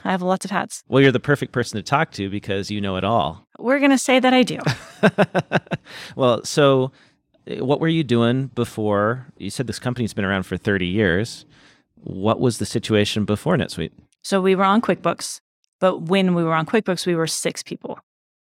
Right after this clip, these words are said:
Speaker 1: of which four were continuously using the QuickBooks system. We had two, you know, remote people who were kind of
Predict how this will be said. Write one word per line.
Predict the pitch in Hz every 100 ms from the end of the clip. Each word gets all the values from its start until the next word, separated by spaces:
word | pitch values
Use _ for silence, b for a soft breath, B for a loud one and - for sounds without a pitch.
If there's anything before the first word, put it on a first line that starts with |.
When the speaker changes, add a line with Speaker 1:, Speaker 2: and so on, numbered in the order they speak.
| _ _
Speaker 1:
of | 165
which | 170 165 -
four | - - 190 180 170
were | 160 156 160 156 151 - - _ _ _ _ _
continuously | - 175 - 185 170 160 - 160
using | 151 151 - 165 156 -
the | 165
QuickBooks | - 160 - -
system. | - - - - - _ _ _
We | 170
had | 160
two, | - - 170 160 -
you | 170
know, | 160
remote | 156 165 165 151
people | 165 165
who | 156 156
were | 151
kind | - 156
of | 156